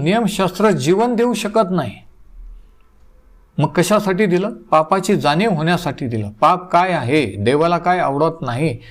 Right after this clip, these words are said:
हे माणसाला समजण्यासाठी दिलं, जीवन देण्यासाठी नाही. माणसाला देवाच्या कृपेची गरज आहे, याची जाणीव होण्यासाठी नियमशास्त्र दिला.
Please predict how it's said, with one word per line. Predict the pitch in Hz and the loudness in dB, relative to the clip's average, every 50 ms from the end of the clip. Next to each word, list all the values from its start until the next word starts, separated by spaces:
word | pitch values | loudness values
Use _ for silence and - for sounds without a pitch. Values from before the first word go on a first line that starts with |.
| - - - | -20 -20 -6
हे | - - 170 | 0 2 2
माणसाला | 190 160 139 147 151 147 - 190 208 226 214 | 2 2 2 0 0 0 0 2 2 2 2
समजण्यासाठी | 214 - 170 165 185 202 208 220 202 214 180 180 - 196 190 | 0 0 0 2 2 2 2 0 0 -2 -2 -2 0 0 0
दिलं, | 156 131 113 104 - - - - _ _ _ _ _ - - - - _ - - _ - - - - - _ - - - - - - - - 113 | 0 0 -4 -6 -10 -14 -20 -20 _ _ _ _ _ -20 -20 -20 -20 _ -20 -20 _ -20 -20 -20 -20 -20 _ -20 -20 -20 -20 -20 -16 -6 -2 0
जीवन | 101 113 147 180 214 233 214 180 | 2 4 4 4 2 2 0 0
देण्यासाठी | 196 196 214 214 208 202 196 - 208 220 | 0 0 0 0 0 -2 -2 0 0 0
नाही. | 214 202 - - - - - - - - - - - - - - - - - - - - - - - - - - _ _ _ - - - - - - - - - - _ _ - | 0 0 -2 -4 -8 -20 -20 -20 -20 -20 -20 -18 -18 -18 -18 -20 -20 -20 -20 -20 -20 -20 -20 -20 -20 -20 -20 -20 _ _ _ -20 -20 -20 -20 -20 -20 -20 -20 -20 -20 _ _ -4
माणसाला | 104 101 113 135 151 - - 190 202 214 | 0 2 2 2 2 0 0 2 2 2
देवाच्या | 196 165 175 180 190 196 180 185 196 196 | 2 2 0 0 0 0 -2 -2 -4 -4
कृपेची | - 170 165 160 - 208 202 208 214 196 | -2 -2 0 2 2 0 0 0 0 0
गरज | 147 151 165 202 220 196 202 | 0 2 2 2 0 0 0
आहे, | 175 120 101 104 - - - - - _ _ _ _ - - - _ _ _ _ _ _ _ - | -2 -2 -4 -6 -8 -10 -12 -16 -20 _ _ _ _ -20 -20 -20 _ _ _ _ _ _ _ -2
याची | 120 127 143 139 - 220 196 | -2 0 0 2 2 2 2
जाणीव | 143 143 147 160 185 233 247 | 2 2 2 2 2 2 2
होण्यासाठी | 190 175 185 202 208 208 208 180 175 190 196 | 2 2 2 0 0 0 -2 -2 0 0 2
नियमशास्त्र | 170 156 160 165 160 - - 135 123 117 - - 135 127 | 2 2 2 0 -2 0 0 0 0 0 -2 -4 -4 -2
दिला. | 110 104 95 98 98 | -2 -4 -6 -8 -10